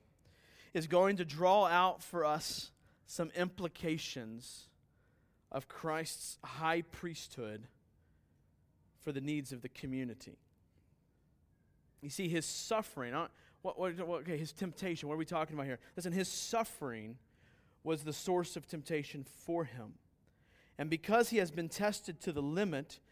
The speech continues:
and remained faithful, he is perfectly qualified to help those who are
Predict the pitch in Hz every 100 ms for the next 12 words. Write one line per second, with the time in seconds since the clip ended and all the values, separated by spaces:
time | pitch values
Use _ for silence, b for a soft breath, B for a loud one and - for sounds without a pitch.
0 | b 170 175 175 175 180 170 160 - -
1 | 208 196 - - 123 110 - _ b b
2 | b b 190 190 165 - 202 220 226 226
3 | 220 214 - 175 175 - 170 160 - 156
4 | 160 160 156 160 156 - B - 156 151
5 | 147 b b - 131 131 123